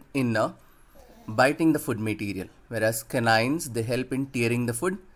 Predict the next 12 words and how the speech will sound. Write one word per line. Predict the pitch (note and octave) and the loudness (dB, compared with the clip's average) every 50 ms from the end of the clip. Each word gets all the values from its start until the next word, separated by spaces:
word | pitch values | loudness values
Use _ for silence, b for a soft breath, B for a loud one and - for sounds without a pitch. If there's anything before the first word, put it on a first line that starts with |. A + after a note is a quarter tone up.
| b b b b b b b - | b b b b b b b 0
Premolars | F3 E3+ F3+ F#3 F3+ F3+ F3+ F3 F3 F3 E3+ - | 2 2 4 4 4 4 4 6 4 4 4 2
and | F3 D#3 D3 | 0 2 2
molars | C3+ B2 B2 B2+ B2+ C3 C3 C#3+ C#3+ - C#3+ | 2 2 2 4 4 4 4 4 2 -2 -2
will | C3+ C3 C3+ | -2 -2 -2
help | B2+ B2 B2+ C3 C#3+ C3+ - | -2 0 0 0 0 0 2
in | C#3+ D3 D#3 D#3+ D#3 - | 2 2 2 0 -2 -4
chewing | - - - E3 D#3 D#3 D#3+ D#3 E3 E3 E3+ E3 E3 - | -4 -2 0 2 4 6 6 6 6 4 2 0 -2 0
and | C3 C#3 C#3+ C3 | 0 2 2 2
grinding | A2 B2 A#2+ A#2 A#2+ B2 B2+ B2+ B2+ | 2 2 2 2 2 2 2 0 0
the | A#2+ - | -2 -2
food | - C3+ A2+ G2+ A2 A2 | -2 -2 -2 0 0 -2
material. | G#2 G2+ G#2+ G#2+ A2 A2 A#2 A2 | -2 -2 -2 -4 0 0 0 -2